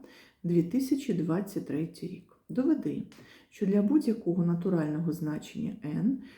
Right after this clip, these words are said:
значення виразу кратне числу сім. Приступаємо до виконання. Помножимо чотири на кожне з чисел в дужках і мінус дев'ять на кожне з чисел в дужках.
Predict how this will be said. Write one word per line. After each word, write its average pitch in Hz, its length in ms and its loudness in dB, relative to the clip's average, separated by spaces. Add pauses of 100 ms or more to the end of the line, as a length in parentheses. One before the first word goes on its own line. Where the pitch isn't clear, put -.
(180)
значення 196 580 4
виразу 165 680 -2 (440)
кратне 170 560 -4
числу 254 440 -8
сім. 202 420 -10 (760)
Приступаємо 170 800 -4
до 214 120 -2
виконання. 170 760 -8 (1400)
Помножимо 175 600 4
чотири 220 580 2 (140)
на 190 160 0
кожне 170 380 0
з - 40 -2
чисел 160 340 -8
в 165 80 -12
дужках 214 640 -4 (140)
і 339 140 -6
мінус 262 280 8
дев'ять 165 460 2
на 170 140 4
кожне 302 420 0
з - 20 -12
чисел 202 400 -4
в 185 60 -6
дужках. - 560 -8